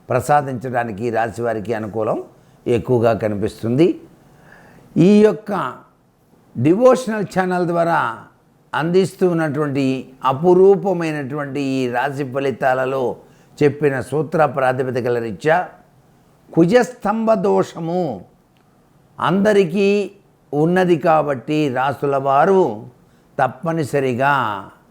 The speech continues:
అమరావతిలో జరిగేటువంటి కార్తీక మాసంలో జరిపేటువంటి ఆ యొక్క రుద్రయాగంలో పాల్గొనటం,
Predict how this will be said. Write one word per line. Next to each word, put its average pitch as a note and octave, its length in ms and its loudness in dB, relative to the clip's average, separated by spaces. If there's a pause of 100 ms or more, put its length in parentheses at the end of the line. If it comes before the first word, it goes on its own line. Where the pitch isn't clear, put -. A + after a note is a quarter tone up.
(840)
అమరావతిలో F3+ 1120 2
జరిగేటువంటి D3+ 1040 -2
కార్తీక D3 640 0
మాసంలో C#3+ 840 -2 (840)
జరిపేటువంటి C#3 1400 0 (600)
ఆ C#3 240 2
యొక్క B2+ 340 0 (380)
రుద్రయాగంలో D3 1300 2
పాల్గొనటం, C3 880 -4